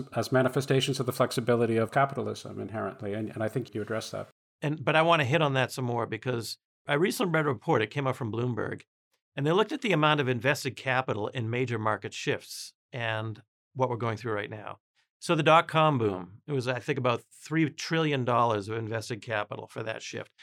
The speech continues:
Speaker 2: The shale boom, about one trillion dollars.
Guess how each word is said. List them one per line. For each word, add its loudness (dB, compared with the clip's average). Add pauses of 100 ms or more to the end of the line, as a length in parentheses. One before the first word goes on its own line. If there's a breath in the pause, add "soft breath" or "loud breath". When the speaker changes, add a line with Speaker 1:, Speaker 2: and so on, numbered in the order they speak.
(140 soft breath)
Speaker 2:
The 0
shale 4
boom, -2
about 0
one 0
trillion -4
dollars. -6